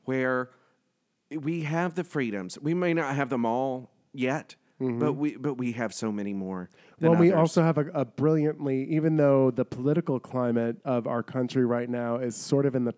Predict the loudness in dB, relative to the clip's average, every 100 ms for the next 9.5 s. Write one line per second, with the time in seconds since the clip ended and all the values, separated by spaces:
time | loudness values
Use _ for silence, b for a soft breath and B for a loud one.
0 | -8 -2 0 2 0 -6 -12 B B B
1 | 4 4 4 2 4 6 4 2 2 2
2 | 2 0 -2 -2 -2 -6 -2 -2 -2 -2
3 | -4 -2 -4 -6 -10 _ _ _ _ _
4 | _ _ _ _ -8 -2 2 2 2 2
5 | 4 6 4 2 0 0 -2 -2 -4 -2
6 | 2 2 2 -2 -2 -6 B B B _
7 | -2 0 0 -4 -8 _ _ -6 0 2
8 | 2 -2 _ -20 _ -4 -4 -8 -14 -20
9 | _ -6 -4 -6